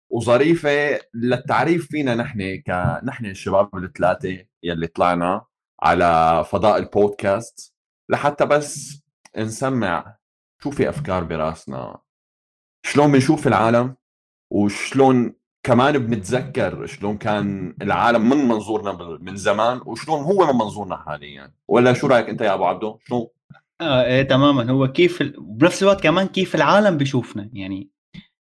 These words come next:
Speaker 2: نحن كيف بنشوف العالم والعالم كيف بيشوفنا.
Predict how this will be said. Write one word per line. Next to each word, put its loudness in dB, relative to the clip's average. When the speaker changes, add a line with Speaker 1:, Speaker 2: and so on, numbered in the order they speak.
Speaker 2:
نحن 2
كيف 0
بنشوف 2
العالم 2
والعالم 4
كيف -10
بيشوفنا. -10